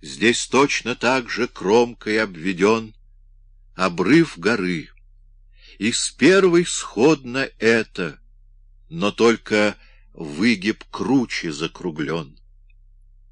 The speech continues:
Дорога здесь резьбою не одета,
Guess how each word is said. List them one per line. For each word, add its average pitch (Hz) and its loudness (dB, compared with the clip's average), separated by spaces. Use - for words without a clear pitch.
Дорога 180 4
здесь 165 2
резьбою 156 2
не 156 0
одета, 123 0